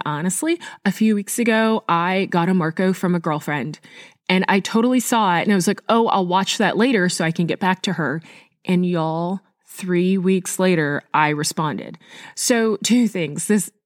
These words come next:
you know, we are all busy and that's gonna happen, but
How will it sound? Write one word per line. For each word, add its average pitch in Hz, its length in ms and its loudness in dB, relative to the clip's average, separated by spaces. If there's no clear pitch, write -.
you 220 140 2
know, 180 120 2
we 226 340 2
are 214 260 0
all 190 120 2
busy 185 460 0
and 175 140 0
that's 185 180 0
gonna 190 160 0
happen, 175 460 -2
but 220 160 0